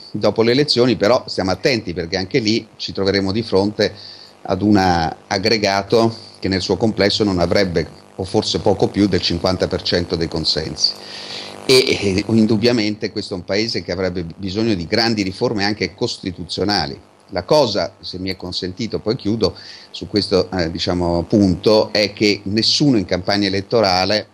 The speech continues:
seriamente pone all'attenzione la necessità di mettere vi-, mano ad un'assemblea costituente, non,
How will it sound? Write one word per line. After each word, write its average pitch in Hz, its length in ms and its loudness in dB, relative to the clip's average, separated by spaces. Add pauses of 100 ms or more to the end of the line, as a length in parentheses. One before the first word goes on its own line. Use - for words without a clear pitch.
(240)
seriamente 98 1000 -6 (340)
pone 143 300 4
all'attenzione 104 680 -2
la 104 100 0
necessità 92 720 -2
di 85 340 -6 (120)
mettere 92 380 -4
vi-, 107 220 -4 (160)
mano 110 380 0
ad 87 160 -6
un'assemblea 95 720 0
costituente, 82 960 -8
non, 87 440 -4